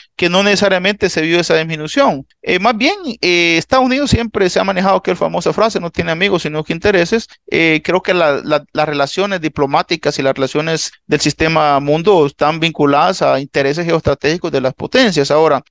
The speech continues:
en el plano de, de, de, de la provocación, digámoslo así, de cambios que podrían generarse a partir de,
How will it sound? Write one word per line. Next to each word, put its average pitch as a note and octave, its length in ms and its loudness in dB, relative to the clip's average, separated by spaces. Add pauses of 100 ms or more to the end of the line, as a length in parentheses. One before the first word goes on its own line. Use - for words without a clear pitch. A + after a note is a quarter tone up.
(140)
en F#3+ 120 0
el F#3+ 100 2
plano D4 360 2
de, G3 240 4
de, E3 200 0
de, E3 260 -4
de E3+ 140 -2
la E3+ 140 0
provocación, F3 720 -2
digámoslo F#3+ 440 2
así, F3 340 -2 (140)
de D#3 220 -4
cambios G#3+ 540 0
que D#3+ 140 -4
podrían F3 380 2
generarse F3+ 560 0 (140)
a C#3+ 80 -2
partir D#3+ 400 -2
de, E3 320 2